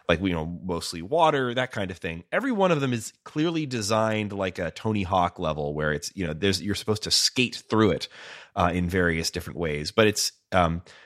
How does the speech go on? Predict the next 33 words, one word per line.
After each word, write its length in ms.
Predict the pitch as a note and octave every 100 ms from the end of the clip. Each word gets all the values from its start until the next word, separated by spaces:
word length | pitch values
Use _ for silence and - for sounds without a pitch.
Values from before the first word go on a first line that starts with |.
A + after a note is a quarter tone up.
| _
the 80 | A#2
tiny 300 | - F#3+ E3
wings 300 | C#3+ C#3+ C3+
comparison 520 | A#2+ A2 G2+ F#2+ F#2+
is 140 | F2
really 380 | F#2+ F2+ D#2 D#2+
valid 360 | F#2 F2+ E2+ E2
here 260 | - E2+ D#2+
because 320 | F2 E2 D#2
you're 380 | F#2 F2+ E2+ E2
kind 220 | - D3
of, 60 | B2+
like, 160 | G2+ F2+
using 380 | G#2 A#2+ A#2 G#2+
this 180 | G2
momentum 720 | F#2 E2+ F2+ B2 D#3+ D3 C#3 D3 - _ _
system. 640 | - - D3+ E3+ D#3 F3 -
It's 140 | G2+
sort 180 | A#2+ G2+
of, 200 | F2+ - F#2
um, 260 | D#2+ D2 -
a 80 | G2+
gravity 680 | F2 G2 A2+ D3 D#3+ E3 - _ -
defi-, 400 | C#3+ - D3 D3+
or 100 | C3+
gravity 440 | A#2 A2+ C3 D#3 D3+
manipulation 600 | D#3 D#3+ D3+ D3+ D3 D3+
system 360 | D3+ - D#3+
where 100 | C3+
you 160 | G2+ A2 -
c-, 80 |
your 160 | G#2 G#2+
orb 440 | - F#3 D3+ B2